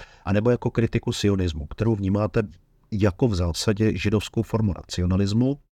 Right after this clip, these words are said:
což v té prapůvodní podobě vlastně, eh, sionismu skutečně je. A v tenhle ten moment vlastně už se ale nemusíme, nebo nemůžeme možná v některých případech o antisemitismu bavit, eh, protože samozřejmě antisionisticky se může vyjadřovat i celá řada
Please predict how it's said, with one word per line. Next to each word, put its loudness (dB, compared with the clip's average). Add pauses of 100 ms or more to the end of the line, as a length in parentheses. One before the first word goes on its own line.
(180)
což -6
v -20
té 2 (120)
prapůvodní -2
podobě 2
vlastně, -2 (120)
eh, -2 (240)
sionismu -2
skutečně -6
je. -4 (380)
A -2
v -8
tenhle 0
ten 0
moment 0
vlastně -2 (120)
už -8
se -6
ale 4
nemusíme, 2 (100)
nebo -2
nemůžeme 0
možná 0
v 0
některých 0
případech -4
o -2
antisemitismu -2
bavit, 2
eh, -2
protože -2
samozřejmě 0 (100)
antisionisticky -2
se -4
může 0
vyjadřovat 2
i -6
celá -4
řada 0